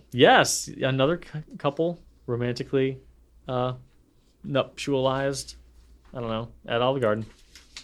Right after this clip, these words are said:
Speaker 2: have a really good Olive Garden story to tell at some point.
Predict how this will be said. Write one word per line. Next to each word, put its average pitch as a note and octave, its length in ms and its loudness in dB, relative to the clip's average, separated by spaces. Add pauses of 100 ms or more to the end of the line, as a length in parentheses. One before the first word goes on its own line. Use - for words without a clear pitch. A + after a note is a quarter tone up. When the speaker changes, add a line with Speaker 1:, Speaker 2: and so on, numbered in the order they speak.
(340)
Speaker 2:
have A2 100 0
a B2+ 40 4
really A#2+ 200 4
good A2+ 120 0
Olive A2 320 -2
Garden A#2+ 280 0
story B2+ 280 0
to C3 60 0
tell B2+ 380 0
at B2 80 -8
some C#3 180 -4
point. D#3+ 400 -6